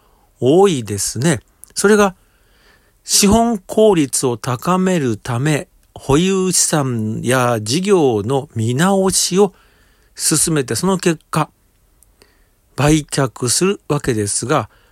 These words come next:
この入札には他社も入っていましたが、売却先はカーライルということで、条件がいいんでしょうか。ということは、おそらく他の会社にも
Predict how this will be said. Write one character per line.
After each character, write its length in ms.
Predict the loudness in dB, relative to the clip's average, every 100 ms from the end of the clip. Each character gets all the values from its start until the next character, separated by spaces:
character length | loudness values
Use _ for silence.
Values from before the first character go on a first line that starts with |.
| _
こ 160 | -2 0
の 140 | 2
入 360 | 2 2 2 0
札 380 | 0 -2 -2 -2
に 140 | -2
は 200 | -2 -4
他 180 | -2 0
社 200 | 0 0
も 180 | -2 -6
入 240 | -2 -4
っ 60 | -4 _ _ _ -6
て 80 | -4
い 180 | -2
ま 120 | -4 -4
し 80 | -6
た 160 | -4
が、 220 | -2 -2 -4 _ _ _ _ -4
売 220 | 0 0
却 280 | -2 -6 -4
先 320 | -6 -6 -2
は 220 | -2 -2 -8 _ _ -4
カ 460 | 0 2 2 0
ー 120 | -2
ラ 220 | -2 0 0
イ 180 | -2
ル 220 | -2 -4 -6 _
と 100 | -2
い 120 | 0 0
う 80 |
こ 140 | -2 -8
と 120 | -4
で、 240 | 0 0 -2 _ _ _ _ _ -20 -20 -20 _
条 260 | 2 2
件 260 | 2 0 0
が 120 | -2
い 140 | -2 0
い 40 |
ん 140 | 0
で 120 | -2 -4
し 120 | -4
ょ 60 | -6
う 60 |
か。 180 | -8 -10 -12 _ _ _ _ _ _ _ _ -2
と 100 | 0
い 60 | 0
う 80 |
こ 160 | 0 -4
と 260 | 0 2 2
は、 380 | 2 0 -4 -14 _ _ _ _ -10
お 40 |
そ 120 | -2
ら 120 | 0 0
く 260 | -4 -12 -14
他 680 | _ -2 0 0 2 2
の 260 | 2 0 0
会 520 | -2 -2 0 0 -2
社 320 | -4 -2 -2
に 220 | 0 0 2
も 240 | 2 0